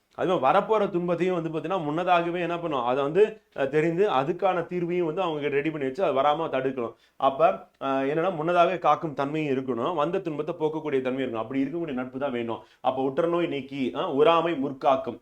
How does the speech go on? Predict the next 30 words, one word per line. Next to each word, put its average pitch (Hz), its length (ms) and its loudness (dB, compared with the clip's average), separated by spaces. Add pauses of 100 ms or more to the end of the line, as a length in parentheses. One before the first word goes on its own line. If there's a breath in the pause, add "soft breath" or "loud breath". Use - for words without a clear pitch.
(100)
முன்ன-, 147 200 -4
முன்னாடி 160 300 4 (200 soft breath)
மு-, 139 220 -4
முன்னாடியே 170 320 2
காத்துக்கிறது, 143 460 2
வராம 143 380 4
வர்றதுக்கு 139 340 -2
முன்னாடியே 147 260 -6
தடுக்கிறது, 123 380 -6 (180)
பெற்றியார் 165 520 4
பேணி 135 260 -2
கொளல் 123 220 0
அப்படின்னு 110 240 -2
பாக்குறோம். 104 220 -6 (140)
So, 147 180 4
அப்ப 143 40 0
நோய்னா 165 380 2
துன்பம் 147 320 -2
அப்படி 127 220 -4
சொல்றோம், 139 320 -2
அஹ், 131 80 -2
உறாமை 165 340 6
அப்படின்னா 151 220 -2
துன்பம் 156 300 -2
வராமல், 135 500 2 (140 loud breath)
பெற்றியார்னா 170 520 4
பெருமை 156 280 0
உடையவர் 131 380 4
அப்படி 113 260 -6
சொல்றோம். 110 100 -6